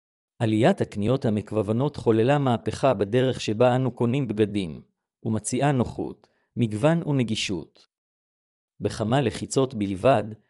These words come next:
אנו יכולים לחקור אינספור אפשרויות מהנוחות של הבית שלנו. במאמר זה, נתעמק בחוויית קניית הבגדים המקוונת, נחקור את היתרונות, האתגרים שלה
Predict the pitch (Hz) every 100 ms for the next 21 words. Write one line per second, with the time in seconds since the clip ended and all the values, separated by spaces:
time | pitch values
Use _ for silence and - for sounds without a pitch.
0 | _ - 131 117 104 - 123 143 120 -
1 | - 147 143 143 - - 127 123 - 110
2 | 113 143 143 117 107 110 - 156 - 123
3 | 110 113 101 - 87 85 73 64 - _
4 | _ _ _ _ _ _ _ _ 98 101
5 | 92 95 110 117 95 113 123 127 _ _
6 | - 110 117 117 160 107 101 107 110 135
7 | 151 - 110 107 143 110 104 107 127 131
8 | 117 113 104 110 113 123 - _ _ _
9 | - 107 - 165 156 135 107 101 107 101
10 | 127 156 - _ _ _ - 117 - 110
11 | 123 147 - 107 117